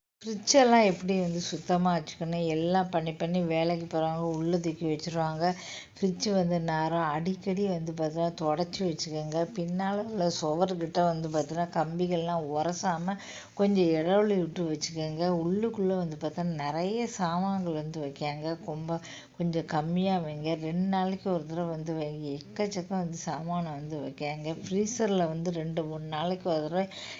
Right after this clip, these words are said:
இப்பவே ஃப்ரெஷ் பண்றது வந்து ஃப்ரெஷ் பண்ணிருங்க. அதனால ஃப்ரிட்ஜ் எப்பவுமே வந்து கிளீனா இருக்கும்.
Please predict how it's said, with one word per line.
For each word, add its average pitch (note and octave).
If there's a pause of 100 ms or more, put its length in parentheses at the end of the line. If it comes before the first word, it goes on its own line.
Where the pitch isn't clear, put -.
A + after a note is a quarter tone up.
(120)
இப்பவே F#3
ஃப்ரெஷ் F3+
பண்றது F#3+
வந்து D#3+
ஃப்ரெஷ் D#3+
பண்ணிருங்க. F3
அதனால D#3+ (220)
ஃப்ரிட்ஜ் F3+
எப்பவுமே E3
வந்து D#3
கிளீனா E3
இருக்கும். D3+